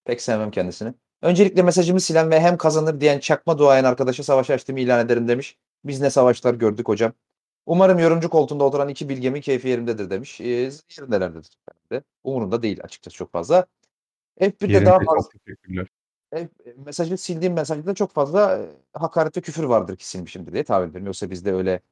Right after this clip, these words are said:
Speaker 1: sansür gibi bir olay olmaz. "F birde daha fazla eğimli viraj görmeli miyiz yoksa hali hazırdaki pistler iyi mi?" Eğimliden banking kastediyor galiba. Ben banking virajları çok severim ama,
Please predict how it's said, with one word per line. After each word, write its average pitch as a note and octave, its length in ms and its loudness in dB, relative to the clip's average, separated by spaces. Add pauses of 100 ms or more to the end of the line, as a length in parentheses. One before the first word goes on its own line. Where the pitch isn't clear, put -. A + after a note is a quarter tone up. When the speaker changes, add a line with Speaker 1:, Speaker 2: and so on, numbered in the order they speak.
(160)
Speaker 1:
sansür G#2 380 -4
gibi E2+ 240 -10
bir F#2 60 -2
olay F#2 220 4
olmaz. B2 340 0 (480)
"F A3 200 0
birde F3+ 200 4
daha G3 160 6
fazla D#3+ 260 4
eğimli D3 280 4
viraj C#3 220 4
görmeli E3 360 4
miyiz F3+ 180 2
yoksa E3 240 -6
hali D#3+ 160 4
hazırdaki C3 380 0
pistler - 240 -2
iyi B2 120 -2
mi?" G2+ 100 -2
Eğimliden C3 600 0
banking C3+ 400 2 (280)
kastediyor F2+ 500 -2
galiba. F2 460 2 (460)
Ben F3+ 240 4
banking A3+ 340 6
virajları A3+ 280 6
çok A#3 200 0
severim A3 300 4
ama, D#3+ 340 4